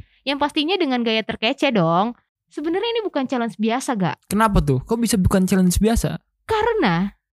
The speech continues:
Speaker 1: challenge ini bisa sekalian ngajak kamu untuk berdonasi.
Speaker 2: Loh, kok bisa? Gimana itu caranya?
Speaker 1: Iya, soalnya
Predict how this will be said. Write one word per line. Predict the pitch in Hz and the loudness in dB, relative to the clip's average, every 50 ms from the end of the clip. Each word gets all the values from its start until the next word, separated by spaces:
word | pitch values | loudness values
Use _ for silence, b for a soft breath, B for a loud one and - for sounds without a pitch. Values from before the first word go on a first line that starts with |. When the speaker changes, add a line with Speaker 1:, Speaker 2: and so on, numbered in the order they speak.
| _ - | _ -4
Speaker 1:
challenge | 339 370 349 370 - - | -2 0 0 0 -2 0
ini | 359 370 262 196 175 180 180 - _ _ | 0 2 2 2 2 0 0 -4 _ _
bisa | - 254 247 - - 330 339 349 - _ _ _ _ _ | -6 -4 -4 -2 -2 -2 -4 -4 -6 _ _ _ _ _
sekalian | _ - - - 247 240 247 285 311 285 | _ -14 -8 -4 -4 -2 -2 -4 -4 -4
ngajak | 247 226 214 233 - _ _ _ | -2 -2 -2 -4 -6 _ _ _
kamu | - 220 220 233 262 294 - _ | -6 -4 -4 -4 -6 -8 -8 _
untuk | - 220 214 - 277 - _ _ _ _ - | -6 -6 -6 -6 -10 -14 _ _ _ _ -4
berdonasi. | 233 302 285 240 208 196 247 233 196 180 185 170 - - 190 - _ - | -2 -2 -2 0 0 0 0 2 0 0 -2 -4 -6 -10 -12 -2 _ 6
Speaker 2:
Loh, | 185 170 151 | 6 6 6
kok | - 214 233 | 4 2 0
bisa? | 247 262 285 277 - - 233 160 | 2 2 2 2 2 2 2 4
Gimana | 160 165 196 254 320 339 302 202 | 4 2 2 0 0 0 2 2
itu | 165 156 147 | 2 2 2
caranya? | - 147 143 143 139 139 135 147 - _ _ _ _ _ _ - | 2 2 2 2 0 0 0 -2 -4 _ _ _ _ _ _ -2
Speaker 1:
Iya, | - 349 403 | 0 2 2
soalnya | 403 - - 349 - - 302 330 311 240 190 170 156 170 185 202 208 | 2 0 -2 -2 0 0 0 0 0 0 0 0 0 0 -2 -4 -6